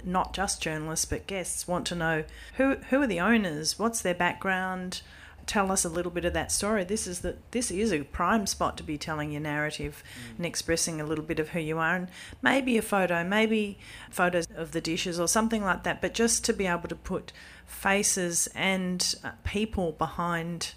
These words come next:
Speaker 1: behind the venue. And I think it's such a truism of journalism that people are behind every story. <coughs> It's, we're telling essentially people stories. It might be a
Speaker 2: Mm.
Speaker 1: story about a venue, but it's actually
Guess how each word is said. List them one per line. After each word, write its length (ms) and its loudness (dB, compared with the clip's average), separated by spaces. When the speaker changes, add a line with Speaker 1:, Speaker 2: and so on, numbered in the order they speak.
Speaker 1:
behind 680 -2
the 300 -2
venue. 560 -2
And 100 -2
I 80 2
think 320 0
it's 160 2
such 220 2
a 60 2
truism 540 4
of 180 -2
journalism 680 0
that 260 -4
people 560 0
are 120 -2
behind 680 -6
every 280 -2
story. 540 0
<coughs> 60 -2
It's, 220 -2
we're 140 2
telling 460 -2
essentially 680 -2
people 400 2
stories. 580 2
It 120 -4
might 240 2
be 100 2
a 60 4
Speaker 2:
Mm. 40 0
Speaker 1:
story 280 4
about 240 2
a 40 2
venue, 460 -2
but 140 2
it's 180 0
actually 520 -4